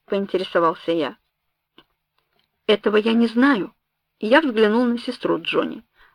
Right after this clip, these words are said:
Она отрицательно покачала головой. Флинт задал ещё несколько вопросов, но они уже сказали всё, что знали об этом деле.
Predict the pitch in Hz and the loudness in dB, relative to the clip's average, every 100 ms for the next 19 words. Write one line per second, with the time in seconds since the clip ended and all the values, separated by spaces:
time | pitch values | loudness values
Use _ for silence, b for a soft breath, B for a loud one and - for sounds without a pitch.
0 | - 185 185 185 175 175 - 285 269 240 | -6 0 2 2 -2 -2 -2 0 -2 -4
1 | 233 - - 190 185 175 175 170 180 208 | -4 -6 -4 -2 -2 0 -2 -2 -8 -12
2 | _ _ _ _ - 226 330 330 B B | _ _ _ _ -4 0 2 0 B B
3 | B B - 196 320 311 285 254 - 277 | B B -4 2 4 4 2 2 4 4
4 | 247 247 - 202 - 175 170 247 320 - | 4 2 -2 -4 -2 -4 0 0 0 -2
5 | 285 b b b 196 214 220 226 208 190 | -6 b b b -2 2 2 0 -4 -6
6 | - 190 180 170 165 - 277 294 - 170 | -4 -2 0 -2 -6 -2 0 0 -2 -6
7 | 175 190 233 240 - 175 175 175 175 165 | -4 -2 0 0 -2 -6 -6 -6 -6 -6
8 | - | -6